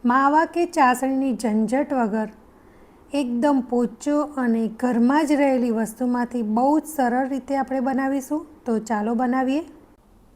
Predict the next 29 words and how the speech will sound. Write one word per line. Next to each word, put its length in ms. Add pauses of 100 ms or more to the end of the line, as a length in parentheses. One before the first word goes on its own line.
(1700)
હવે 240
એક 100 (180)
જાડા 300
તળિયાવાળું 640
આપણે 200
એક 180
પેન 260
લઈ 140
લઈશું. 440 (680)
તેમાં 420
એક 300
કપ 240
આપણે 280
દૂધ 260
લઈ 160
લઈશું. 420 (880)
તો 120
દૂધ 260
અત્યારે 340
મેં 200
અઢીસો 380
ગ્રામ 300
કરતાં 340
થોડુંક 560
ઓછું 300
લીધું 280
છે 160 (200)
અને 500 (1200)
હવે 160